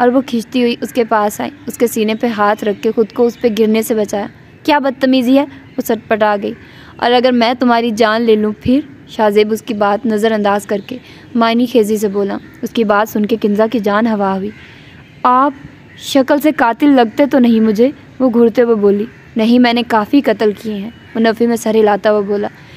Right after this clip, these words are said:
"फिर एक दिन आपका भी कोई कत्ल कर देगा," किंजा अपनी तरफ से बहुत समझदारी से बोली। "वो तो कब का हो चुका?" किंजा की बात पे वो हंसता हुआ बोला। "जब भी हमारे सर पे अजाब बने हुए हैं," किंजा सिर्फ सोच सकती थी। "अच्छा खैर,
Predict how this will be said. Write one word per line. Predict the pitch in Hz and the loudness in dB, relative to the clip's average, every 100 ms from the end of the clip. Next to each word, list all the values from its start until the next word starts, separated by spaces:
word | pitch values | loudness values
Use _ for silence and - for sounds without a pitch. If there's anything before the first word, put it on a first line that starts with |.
| - - - - | -20 -20 -12 0
"फिर | 302 | 4
एक | 294 277 | 4 2
दिन | 247 269 | 2 4
आपका | 240 247 - 262 | 2 0 0 0
भी | 285 | 2
कोई | 285 240 | 2 2
कत्ल | 220 226 214 | 2 0 0
कर | 214 | 0
देगा," | 202 202 220 240 - - | 0 -4 -4 -10 -18 -4
किंजा | 226 220 | 0 2
अपनी | 240 233 214 | 0 -2 -2
तरफ | 220 214 | 0 0
से | 220 | -4
बहुत | 220 233 | -2 -2
समझदारी | 240 220 208 214 208 208 | 0 -2 0 0 0 -2
से | 214 | -2
बोली। | 208 208 226 - - - 214 | -4 -4 -8 -14 -20 -10 0
"वो | 220 | 2
तो | 220 | 2
कब | 220 220 202 | 0 0 -2
का | 240 | -2
हो | 247 247 | 0 0
चुका?" | 247 240 277 - - - | -2 -6 -10 -10 -20 -10
किंजा | 233 214 220 | -4 0 0
की | 233 | 0
बात | 214 202 202 | -2 -2 0
पे | 220 | 0
वो | 240 | 2
हंसता | 240 208 - 220 | 0 -2 0 0
हुआ | 214 | 0
बोला। | 202 208 208 254 - - - - 240 | -2 -4 -4 -10 -20 -20 -20 -6 0
"जब | 277 262 | 2 4
भी | 330 | 2
हमारे | 294 233 226 247 | 4 2 2 0
सर | 254 226 | 2 2
पे | 254 247 | 4 2
अजाब | 220 214 208 214 | 2 2 2 2
बने | 208 208 | -2 0
हुए | 202 202 | -2 -4
हैं," | 208 - - - | -6 -14 -20 -8
किंजा | 220 214 233 | -2 2 2
सिर्फ | 233 269 - | 0 -4 2
सोच | 220 220 | 2 2
सकती | 220 208 220 | 0 -4 -6
थी। | 208 254 254 - - - - - - - - | -8 -10 -12 -18 -20 -20 -20 -20 -20 -20 -14
"अच्छा | 233 247 | -6 -4
खैर, | 247 220 208 | -4 -4 -4